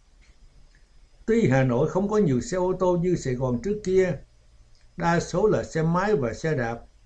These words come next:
nhưng cảnh giao thông tấp nập cũng làm tôi choáng ngợp. Trong mười một năm tù tại miền Bắc, có bốn lần tôi có dịp đi ngang qua Hà Nội, nhưng toàn là về đêm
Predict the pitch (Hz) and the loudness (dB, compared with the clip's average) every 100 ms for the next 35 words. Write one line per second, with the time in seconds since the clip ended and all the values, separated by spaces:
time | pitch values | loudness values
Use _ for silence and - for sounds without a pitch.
0 | - _ - - _ - - - - - | -20 _ -20 -20 _ -20 -20 -20 -20 -8
1 | 175 175 180 180 175 165 170 165 196 139 | -6 -2 -2 0 0 0 -2 -2 -4 -4
2 | 117 - - 120 170 107 - 151 156 180 | -6 -8 -10 -4 -2 -4 -2 -2 0 -2
3 | 190 156 107 107 - - - _ - - | -2 -2 -4 -8 -16 -20 -20 _ -20 -20
4 | - - - - - - _ _ _ - | -20 -20 -20 -20 -20 -20 _ _ _ -20
5 | - 196 220 165 123 131 - 196 - 131 | -12 -2 2 4 2 0 -2 -2 2 2
6 | 120 117 147 117 127 190 196 - - - | 2 -2 -2 -2 -2 -4 -4 -14 -18 -16
7 | - - - - - - - - - 196 | -18 -18 -20 -20 -18 -18 -18 -16 -6 0
8 | 233 233 139 117 160 170 131 165 175 180 | 4 6 6 2 0 0 0 0 0 2
9 | 175 175 175 131 120 113 110 131 165 170 | 0 2 2 2 0 -2 -4 -2 -2 -2
10 | 143 120 120 113 117 117 131 170 170 | -2 0 0 -2 -4 -4 0 2 2